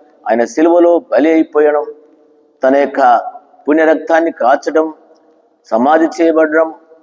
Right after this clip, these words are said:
తిరిగి లేవడం, ఇదంతా ఏం చూపిస్తుంటే దావీదు ఇప్పుడు ఎవరికి పోల్చబడుతున్నాము అని అంటే యేసుక్రీస్తు ప్రభువారు దేవుని కొరకు ప్రయాసపడిన వ్యక్తి. ఇక్కడ కూడా దేవుని సంఘము కొరకు, అందుకనే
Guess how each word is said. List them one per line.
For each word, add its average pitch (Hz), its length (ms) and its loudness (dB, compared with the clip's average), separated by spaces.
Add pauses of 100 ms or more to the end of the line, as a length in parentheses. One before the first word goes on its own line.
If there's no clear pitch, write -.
(300)
తిరిగి 165 240 2
లేవడం, 143 540 2
ఇదంతా 147 360 -2
ఏం 180 200 2
చూపిస్తుంటే 156 420 -2
దావీదు 175 800 0 (100)
ఇప్పుడు 123 220 -14
ఎవరికి 143 340 -2
పోల్చబడుతున్నాము 139 920 -2
అని 120 100 -8
అంటే 113 360 -6 (1080)
యేసుక్రీస్తు 151 580 -2
ప్రభువారు - 480 -16 (440)
దేవుని 160 320 2
కొరకు 139 260 -2
ప్రయాసపడిన 110 520 -2
వ్యక్తి. 95 240 -20
ఇక్కడ 160 220 -2
కూడా 165 360 2 (500)
దేవుని 180 420 0
సంఘము 180 520 -2
కొరకు, 175 400 0
అందుకనే 147 420 -2